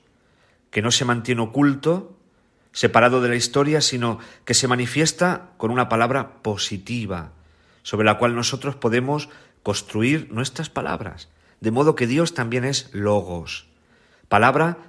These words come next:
que funda la realidad con significado y palabra que busca y se ofrece al hombre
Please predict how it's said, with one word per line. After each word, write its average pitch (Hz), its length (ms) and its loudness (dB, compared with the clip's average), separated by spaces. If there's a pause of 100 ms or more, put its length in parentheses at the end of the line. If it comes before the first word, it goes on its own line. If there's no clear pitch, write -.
(120)
que - 120 -6
funda 160 500 2
la 107 100 4
realidad 110 560 0
con 110 160 -4
significado 95 880 -6 (320)
y 175 80 -4
palabra 113 580 0
que 104 120 -4
busca 147 600 -4
y 98 80 -10
se - 140 -6
ofrece 113 400 -6
al 90 100 -4
hombre 117 400 -4